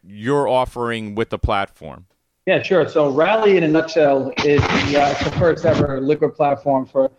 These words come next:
Speaker 2: investing in collectibles. So what we do is we take things like baseball cards and vintage literature and classic cars, all these assets that have strong history of appreciation, a lot of attention,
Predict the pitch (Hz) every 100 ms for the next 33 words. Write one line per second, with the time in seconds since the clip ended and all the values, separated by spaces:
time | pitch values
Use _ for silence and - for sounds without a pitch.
0 | _ _ _ 151 123 156 156 156 139 151
1 | 143 - 139 135 120 123 117 - - -
2 | 165 151 170 175 160 170 156 151 156 160
3 | 165 - _ _ _ _ - 165 156 156
4 | 147 - - - 170 156 160 151 - 156
5 | 143 131 131 120 143 135 127 156 147 131
6 | 160 170 156 151 156 139 131 127 170 151
7 | 151 139 165 160 156 135 - _ _ _
8 | - 160 185 147 160 156 156 - 143 143
9 | 139 - 160 143 156 156 143 - 143 135
10 | 156 143 156 147 143 143 143 151 143 -
11 | 165 151 - 147 139